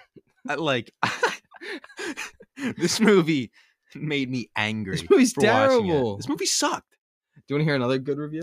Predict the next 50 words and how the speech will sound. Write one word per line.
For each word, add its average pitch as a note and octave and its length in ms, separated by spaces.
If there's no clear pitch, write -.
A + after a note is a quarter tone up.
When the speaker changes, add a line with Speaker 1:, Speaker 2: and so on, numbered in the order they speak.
Speaker 1:
Yeah. F#2 200
Speaker 2:
This A#2+ 120
is - 40
Speaker 1:
Give C3+ 60
me - 40
Speaker 2:
from C#3 80
Speaker 1:
another B2 80
Speaker 2:
Brian B2+ 320
Speaker 1:
one. A2 100
Speaker 2:
Lowry. A2 340
This B3+ 180
guy, C3 280
okay, C#3 280
so B2 140
this D#3 140
guy G#3 280
said F#3 240
that D#3 160
the D#3 80
Batman E3+ 520
was D3 160
too G3 320
dark D#3+ 340
and E3 100
he C#3 100
doesn't D3+ 300
smile B2+ 480
enough. F#2+ 260
Speaker 1:
That's C3 280
the D3+ 100
guy? B2+ 280
Speaker 2:
Yeah, F3 120
this D3+ 140
is D#3 120
him. A#2+ 340
Speaker 1:
That's C3+ 280
the C3+ 80
guy. A#2+ 220
Speaker 2:
Yeah, E3 80
from C#3 160
C D3 220
N C#3+ 80
N. C3 140
Speaker 1:
Where's D#3+ 140
he F#3 80
live? F#3 360
Speaker 2:
<laughs> - 1000
Let's A3 160
pull B3+ 380
up. G3+ 200